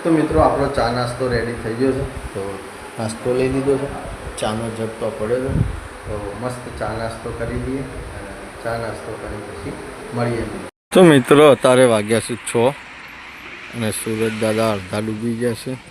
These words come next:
અને અડધા બહાર છે વાદળોમાંથી. જોઈ લે મિત્રો, મસ્ત દેખાય છે, ફૂટબોલ જેવા અધૂરા અધૂરા. એટલે ચેન ખુલ્લી છે, બધું પડી જશે.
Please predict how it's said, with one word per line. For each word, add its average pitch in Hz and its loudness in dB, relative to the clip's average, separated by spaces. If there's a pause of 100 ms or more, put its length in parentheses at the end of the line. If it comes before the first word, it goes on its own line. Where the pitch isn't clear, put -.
(120)
અને 110 -2
અડધા 104 -4
બહાર 104 -2
છે 98 -12
વાદળોમાંથી. 101 -8
જોઈ 110 0
લે 104 -4
મિત્રો, 101 -8
મસ્ત 113 -8
દેખાય 104 -6
છે, 113 -6 (840)
ફૂટબોલ 113 0
જેવા 110 0
અધૂરા 101 -4
અધૂરા. 95 -10 (3750)
એટલે 180 6
ચેન 175 6
ખુલ્લી 175 6
છે, 196 8
બધું 196 0
પડી 165 2
જશે. 156 0